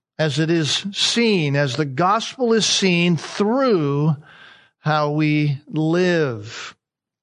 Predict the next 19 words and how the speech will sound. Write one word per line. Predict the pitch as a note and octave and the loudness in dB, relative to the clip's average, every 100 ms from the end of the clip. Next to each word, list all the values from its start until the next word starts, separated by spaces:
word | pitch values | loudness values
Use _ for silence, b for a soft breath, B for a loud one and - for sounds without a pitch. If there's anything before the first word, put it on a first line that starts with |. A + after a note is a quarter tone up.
| _ _ _ _ - | _ _ _ _ -4
In | B3 B3+ C#4 | -2 2 2
other | D4+ C4+ | 2 2
words, | G#3 G3+ G#3 D#3+ | 2 2 2 0
when | F3+ G#3+ G3+ | 0 2 2
we | G3+ F#3+ | 2 2
think | B3 B3 | 2 0
about | G3+ E3 D3+ | 0 0 0
it, | F#3 F#3 | -2 0
we | G3 F#3 | 0 0
can | F#3+ F#3 | 0 0
think | G3 F3+ | 0 0
of | F#3 | 0
it | F#3 | 0
this | A3+ - | 0 0
way. | F3+ D3+ | 0 0
There | C#3+ G3+ A#3+ C4+ | 0 0 2 0
are | G#3+ A3 G#3+ | 0 0 2
moral | G#3+ F#3+ G3+ A#3+ B3 B3 B3 A#3+ | 2 4 4 4 2 4 2 0
implications | A3 G#3+ G#3 F3+ - A3 G#3+ D3+ C#3+ C3+ C#3+ E3+ E3 | -2 0 0 0 2 2 2 2 0 2 2 0 0